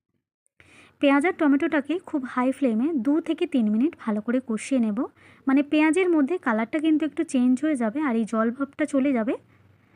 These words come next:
সেরকমভাবে একটু নাড়াচাড়া করে নিয়েছি। তো দেখো পেঁয়াজটা কিন্তু একটু ড্রাই হয়ে এসেছে। এবার আমি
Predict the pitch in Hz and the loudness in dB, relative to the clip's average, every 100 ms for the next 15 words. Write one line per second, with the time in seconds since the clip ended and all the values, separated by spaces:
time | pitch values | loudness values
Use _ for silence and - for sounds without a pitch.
0 | _ _ - 294 285 370 339 285 233 220 | _ _ -4 -2 0 2 2 2 0 -2
1 | 415 403 214 190 208 220 208 208 208 208 | -4 0 0 0 -4 -4 -4 -4 -2 -4
2 | 208 226 - _ _ _ _ _ _ _ | -6 -8 -10 _ _ _ _ _ _ _
3 | _ 294 285 285 - 294 269 - 294 277 | _ 0 0 0 0 2 0 0 2 2
4 | 285 - 311 240 233 254 294 294 254 247 | 2 -2 0 2 2 4 4 2 2 -2
5 | 359 403 254 269 277 277 | -4 -2 0 2 2 4